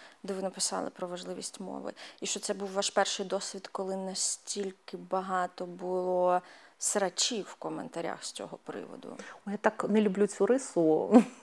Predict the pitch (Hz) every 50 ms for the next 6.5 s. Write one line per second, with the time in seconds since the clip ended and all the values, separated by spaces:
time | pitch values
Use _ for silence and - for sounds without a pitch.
0 | 311 - - - 427 466 427 359 311 - 269 247 233 226 202 190 190 - 190 185
1 | - - 185 - - 190 180 - 190 185 190 - - - 240 220 185 - - 185
2 | 170 170 165 160 170 151 165 156 151 156 160 - - 160 - - - - - -
3 | - 349 359 - 349 302 262 220 262 269 302 294 - - - 240 233 - - -
4 | - - 214 208 202 196 - - 247 240 - - - 226 196 214 208 214 208 202
5 | 196 - - - 285 285 - 247 180 170 165 165 - - 156 - 151 143 160 147
6 | 156 151 - - - 147 127 120 120 113